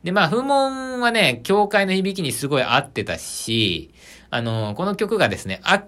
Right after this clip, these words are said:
キーの曲なんですね。なんで、風紋でよかったかなーって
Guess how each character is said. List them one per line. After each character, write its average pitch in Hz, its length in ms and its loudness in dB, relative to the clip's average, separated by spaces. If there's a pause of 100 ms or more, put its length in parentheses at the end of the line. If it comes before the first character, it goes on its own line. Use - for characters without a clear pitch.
キ 120 400 0
ー - 20 -2
の 82 160 -6
曲 98 300 -10
な 80 100 -10
ん 69 160 -16
で 73 100 -16
す - 140 -16
ね。 107 220 -8 (800)
な 143 100 -14
ん 151 80 -8
で、 131 80 -6
風 165 180 -4
紋 185 220 0
で 185 80 2
よ 208 120 4
か 226 120 0
っ 226 120 -4
た 196 140 -2
か 185 100 -2
な 185 420 0
ー - 20 -10
っ 190 40 -12
て - 380 -2